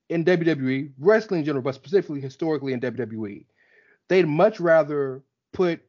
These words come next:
the belt on a team that does need a story than a team, on a team that, that does have a story. Because you can still make money on the story, and the belts, the championships, don't need a story to be defended.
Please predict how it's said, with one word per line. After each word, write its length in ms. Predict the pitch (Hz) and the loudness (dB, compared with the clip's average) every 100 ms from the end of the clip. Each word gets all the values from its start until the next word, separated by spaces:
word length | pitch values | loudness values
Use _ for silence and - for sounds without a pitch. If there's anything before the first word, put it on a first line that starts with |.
| _ _ _ _ _ _ - | _ _ _ _ _ _ -8
the 100 | 135 | -8
belt 420 | - 196 190 - 151 | 0 0 0 -4 -8
on 160 | 151 | -6
a 40 | 127 | -8
team 800 | - 240 190 123 107 104 127 _ _ _ - | -8 -2 -2 -2 -8 -16 -18 _ _ _ -12
that 140 | 131 | -6
does 300 | 110 226 247 | 0 2 2
need 160 | 160 131 | -2 -6
a 40 | |
story 640 | 113 - 123 107 104 104 139 _ _ _ _ | -8 -8 -8 -8 -12 -18 -20 _ _ _ _
than 160 | 156 143 | -4 -4
a 40 | |
team, 480 | 135 180 160 151 143 | -2 0 0 0 -2
on 120 | 151 147 | -4 -6
a 40 | |
team 180 | 165 139 | -4 -4
that, 240 | 123 110 | -4 -6
that 240 | 143 127 113 | -6 -2 2
does 240 | 170 151 | 2 2
have 220 | 143 110 | -2 -4
a 60 | 107 | -6
story. 400 | - 98 - - _ _ _ - | -12 -12 -12 -18 _ _ _ -2
Because 460 | 151 175 156 139 139 | 2 4 4 2 -2
you 100 | 190 | -2
can 180 | 160 | -2
still 320 | - 208 220 190 | -2 4 6 6
make 300 | 165 147 147 | 2 -2 -2
money 360 | 190 214 139 | 2 2 2
on 240 | 131 143 117 | 0 -2 -2
the 80 | |
story, 640 | 110 - 208 160 110 107 - | -6 2 4 4 0 -8 -6
and 220 | 143 127 | -4 -4
the 60 | 117 | -6
belts, 680 | 113 233 175 - - - _ _ - | -4 0 0 -2 -14 -20 _ _ -16
the 80 | |
championships, 840 | 123 247 220 175 127 139 127 - - _ _ - | 0 4 4 2 -4 -6 -8 -10 -20 _ _ 0
don't 220 | 196 180 | 2 2
need 140 | 240 | 2
a 100 | 190 | 2
story 400 | - 165 151 143 | 2 -2 -2 0
to 60 | 135 | -2
be 100 | 131 | -6
defended. 500 | 120 180 202 - | -6 -4 -4 -6